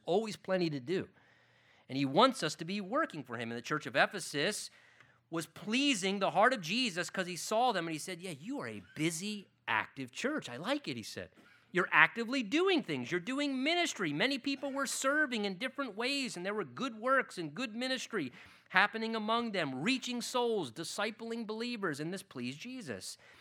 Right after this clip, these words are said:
The second thing he seemed pleased with is that they were also a holy church. Look what he says in verse two in the second half of it.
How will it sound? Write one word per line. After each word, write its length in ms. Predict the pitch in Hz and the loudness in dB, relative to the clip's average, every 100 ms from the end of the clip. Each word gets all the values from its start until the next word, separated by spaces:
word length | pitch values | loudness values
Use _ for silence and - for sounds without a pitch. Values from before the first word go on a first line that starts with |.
| - - | -18 -4
The 80 | 254 | 4
second 340 | 349 381 349 | 8 6 4
thing 160 | 220 185 | 2 0
he 120 | 180 | 0
seemed 280 | 196 175 156 | -2 -2 -2
pleased 320 | 165 165 127 | -4 -4 -4
with 320 | 131 214 240 - - - - | -2 0 -2 -10 -20 -20 -6
is 140 | 196 165 | -2 4
that 220 | 196 214 | 4 4
they 100 | 226 | 0
were 140 | 233 | 4
also 360 | 196 196 220 233 | 6 4 4 2
a 140 | 254 | 2
holy 580 | 233 - 302 320 277 196 | 0 2 4 6 2 -2
church. 800 | - - 104 78 _ - - - _ _ _ _ _ _ | -4 -6 -6 -8 _ -12 -10 -12 _ _ _ _ _ _
Look 140 | 233 285 | -4 0
what 80 | |
he 60 | 277 | 2
says 280 | - 208 202 | 6 6 6
in 100 | 208 | 2
verse 260 | 165 180 | 2 2
two 220 | - 330 269 | 2 4 4
in 80 | |
the 60 | 170 | 2
second 360 | - 156 196 190 | 2 2 2 0
half 320 | 226 240 233 | 0 0 0
of 180 | 160 135 | -2 -2
it. 160 | 95 | -4